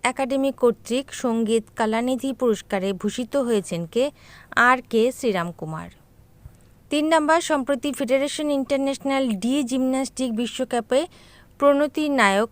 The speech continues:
মহিলাদের ভল্টে কোন পদক জিতেছেন? ব্রোঞ্জ। চার নাম্বার, সম্প্রতি কোন রাজ্যে ঐতিহ্যবাহী শিগ্ম উৎসব দু হাজার পঁচিশ শুরু হয়েছে?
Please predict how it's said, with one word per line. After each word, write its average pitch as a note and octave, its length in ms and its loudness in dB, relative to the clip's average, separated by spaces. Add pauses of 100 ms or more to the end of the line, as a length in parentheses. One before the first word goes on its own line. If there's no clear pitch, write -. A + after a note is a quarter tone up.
(140)
মহিলাদের G#3 640 0
ভল্টে A3 540 0
কোন G#3 280 0
পদক F#3 300 -2 (100)
জিতেছেন? A#3 480 -2 (220)
ব্রোঞ্জ। E3 360 -2 (1400)
চার C#4+ 200 6
নাম্বার, D#4+ 360 2
সম্প্রতি C#4 580 -2
কোন C4 260 2
রাজ্যে C4+ 400 2 (120)
ঐতিহ্যবাহী C#4 1040 0
শিগ্ম B3 580 -2
উৎসব A#3 420 0
দু A3 140 0
হাজার G3 280 0
পঁচিশ A3 480 -2
শুরু F#3+ 360 -4
হয়েছে? F#3 420 0